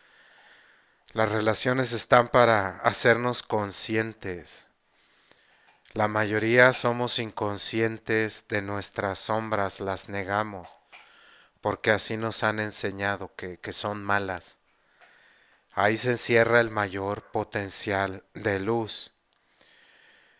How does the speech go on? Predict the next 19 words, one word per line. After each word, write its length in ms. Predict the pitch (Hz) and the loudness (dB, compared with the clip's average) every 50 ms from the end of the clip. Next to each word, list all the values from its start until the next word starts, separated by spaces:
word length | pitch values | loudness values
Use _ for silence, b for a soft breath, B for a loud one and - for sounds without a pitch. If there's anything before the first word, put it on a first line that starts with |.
| b b b b b _ _ _ _ _ _ _ - | b b b b b _ _ _ _ _ _ _ 0
Las 200 | 117 113 107 - | 0 0 0 4
personas 520 | - 131 120 - 143 135 143 156 170 - | 2 2 2 4 2 4 4 4 2 2
con 240 | - - 135 127 127 | 2 2 2 2 2
este 300 | 131 135 - - 147 131 | 0 0 2 0 0 0
sello 440 | - - 131 123 123 127 139 135 131 | 2 4 4 4 4 4 2 0 0
tienen 340 | - - 131 131 135 135 131 | 0 -4 -4 -2 -4 -6 -2
tendencias 680 | - 127 113 113 117 117 120 - - 127 127 123 - | -2 -2 -2 0 -2 -4 -4 -2 0 0 0 0 0
chamánicas, 1300 | - - 120 107 104 101 104 107 110 113 110 107 95 - _ - 98 - - - - - - - - - b b b b b b b b b b b b | -4 0 0 0 0 0 0 0 0 0 -2 -8 -8 -10 _ -6 -6 -6 -6 -8 -12 -16 -18 -20 -20 -20 b b b b b b b b b b b b
son 260 | - - - - 120 | -4 0 0 0 0
personas 840 | - - 127 123 113 - - 123 123 123 123 123 123 120 - - - _ _ _ | 4 4 4 4 4 2 0 -2 0 0 0 0 0 -2 -4 -8 -12 _ _ _
íntegras, 1000 | 117 113 113 117 110 107 - 107 101 95 90 92 85 73 - - - - - b b b b b b b b | -6 -6 -6 -6 -8 -6 -4 -4 -4 -2 -4 -6 -8 -8 -10 -14 -18 -18 -20 b b b b b b b b
hacen 460 | b 110 117 117 - - 127 120 117 | b 6 6 6 6 2 -2 0 0
lo 160 | 117 110 - | -2 -2 0
que 120 | - 113 104 | -2 -2 -2
dicen 420 | 90 110 110 - - - 113 110 | -2 -4 -4 -4 -4 -4 -4 -6
que 160 | - - 110 101 | -4 -4 -4 -2
van 240 | 101 107 107 107 | 0 -2 -2 -2
a 60 | 107 107 | -4 -4
hacer, 520 | 101 - - 120 110 110 107 101 92 - | -4 -2 0 0 2 2 0 -2 -4 -8